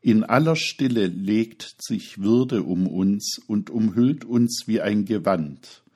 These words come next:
Und welches Gebet ist edler als dies, dass der Sohn danach verlangt,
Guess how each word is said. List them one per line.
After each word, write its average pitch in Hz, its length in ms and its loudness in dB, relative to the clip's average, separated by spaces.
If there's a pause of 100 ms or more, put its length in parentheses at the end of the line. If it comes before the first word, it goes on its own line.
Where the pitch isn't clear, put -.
(540)
Und 107 320 0
welches 147 540 2
Gebet 117 580 -2
ist - 400 -8
edler 113 480 -2
als 107 400 -8
dies, 87 580 -4 (560)
dass - 320 0
der 104 140 0
Sohn 131 460 0
danach 113 460 0
verlangt, 98 840 -4